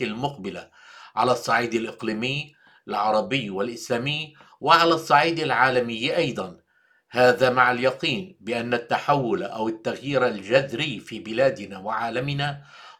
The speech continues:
أصبح محتماً، إنما تساهم العوامل الإيجابية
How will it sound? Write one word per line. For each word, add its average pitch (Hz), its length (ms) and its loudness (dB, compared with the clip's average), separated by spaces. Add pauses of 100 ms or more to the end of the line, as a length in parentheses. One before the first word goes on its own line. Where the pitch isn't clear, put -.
أصبح - 360 2
محتماً، 139 760 -2 (480)
إنما 160 280 -2
تساهم 151 640 2
العوامل 131 580 0
الإيجابية 127 800 -2